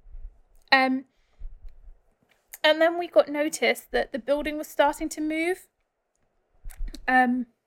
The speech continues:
which wasn't great. And we would inspect, we had to inspect once a week for insurance purposes because it was vacant. We had, uh, security that went round and did that.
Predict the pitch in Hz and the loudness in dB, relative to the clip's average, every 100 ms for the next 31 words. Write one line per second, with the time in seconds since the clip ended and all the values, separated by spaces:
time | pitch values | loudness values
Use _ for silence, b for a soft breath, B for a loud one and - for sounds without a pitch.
0 | _ _ _ _ _ - b b b b | _ _ _ _ _ -16 b b b b
1 | b b - - 277 - - - - - | b b -8 -4 -2 -2 -2 -2 0 -4
2 | - - _ - 370 349 - 311 285 269 | -6 -16 _ -4 -2 -2 4 4 4 0
3 | 311 330 311 285 262 - 262 247 294 320 | 0 0 -2 -6 0 4 4 4 -6 -2
4 | 277 254 - 254 - - 240 - 247 240 | -2 -2 0 0 0 -6 -10 -8 -6 -6
5 | 233 - 233 226 240 233 - - 220 - | -8 -8 -6 -6 -6 -6 -8 -6 -6 -8
6 | 240 - 240 240 233 - 240 - 226 226 | -12 -10 0 2 2 2 0 2 -2 0
7 | 226 226 _ 233 262 254 294 247 254 247 | 0 -2 _ 4 4 2 -4 -4 -6 -8
8 | - 240 233 - b b b b b _ | -4 0 0 -2 b b b b b _
9 | - 220 - - 254 226 233 226 - 226 | -2 -2 -6 0 4 4 2 -4 -4 -4
10 | 226 226 220 226 233 277 247 226 220 233 | -2 -2 -2 -2 -2 0 0 0 -2 -4